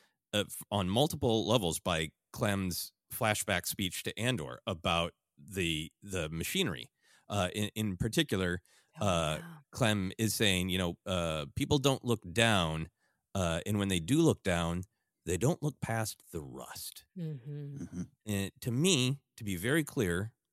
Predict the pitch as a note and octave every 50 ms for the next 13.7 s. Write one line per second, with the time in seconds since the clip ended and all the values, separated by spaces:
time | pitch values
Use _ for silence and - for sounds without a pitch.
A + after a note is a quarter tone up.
0 | _ - - E2+ E2+ F#2+ G#2+ A#2+ B2+ D3 C#3+ C3+ - - D3 C3+ C3 C3+ C#3 C#3+
1 | C#3 - - - - A2+ G#2+ G#2 G2+ G#2 A#2+ C3 A#2 A#2+ A#2 A#2+ B2+ B2 - -
2 | G2 G2 G#2+ B2 A#2+ - E2 D#2+ D2+ - - - _ _ _ _ - - F2 A#2+
3 | C#3+ E3 F3+ - - A2 C3+ C#3 E2+ D2 - - - - _ _ - F2 F#2+ D#2+
4 | D2 A2 C3 - - D#3 C3+ A2+ G#2 G2+ A2 B2+ A2 - - - - _ _ _
5 | _ _ _ _ _ _ _ _ - G#2+ G2 F2+ - - E3+ F3+ - - - _
6 | _ - - C#3 A#2+ G#2 A2+ C3+ D3 - C3+ - G#2 G#2+ - - A#2 G#2+ G#2 F#2+
7 | E2 D#2 D#2 - _ _ _ _ _ _ _ - G#2 F#2 - F#2+ G2+ - - D#3
8 | F3+ F#3 F3 D#3 - - - - E3 - D3+ C#3+ C#3 C3+ - - - - - -
9 | A#2 E3 - - - A#2+ A#2 B2 D3+ F3 G3 - _ _ _ _ _ _ A#2+ A#2+
10 | A2+ A2+ G#2+ - - C#3 C#3 C3+ G#2 F#2 F#2 E2+ F#2+ F2 F2+ F2 F2 F2 D#2+ D#2
11 | D2+ D2 D2+ F#2 A#2 A#2+ - - G2+ E2 D2 C#2+ C#2 D2+ E2 D2+ D2 - - -
12 | - - _ - D#2+ F#2 E2+ - - E2 D2 C#2 - - - - - G#2+ F2+ E2+
13 | D2+ D#2 D#2 D2+ C2 B1 B1 A#1+ B1 B1 B1+ - - -